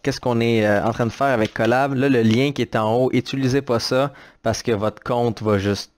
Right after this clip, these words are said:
plus fonctionner. C'est vraiment notre version de développement et vous allez tout perdre qu'est-ce que vous faites dans Collab.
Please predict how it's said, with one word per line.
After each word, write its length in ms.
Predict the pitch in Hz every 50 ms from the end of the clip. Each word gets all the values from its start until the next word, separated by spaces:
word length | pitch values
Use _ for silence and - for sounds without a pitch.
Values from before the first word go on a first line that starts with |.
| _ -
plus 100 | - 143
fonctionner. 640 | 131 - 123 113 - - - 120 113 113 117 120
C'est 120 | - - 110
vraiment 160 | 104 110 120
notre 160 | 120 107 104
version 360 | 104 110 101 - - 123 123
de 80 | 113 107
développement 760 | 101 101 113 107 101 110 107 104 - 117 117 113 113 117 117 - - - - _ -
et 80 | 120
vous 100 | 110 101
allez 140 | 107 104 104
tout 200 | 101 - - 131
perdre 380 | 135 - - 123 117 117 101 -
qu'est-ce 180 | - 113 -
que 80 | - 113
vous 120 | 104 98
faites 240 | 95 - - 107 104
dans 180 | 101 107 107 104
Collab. 400 | - - 104 101 95 90 -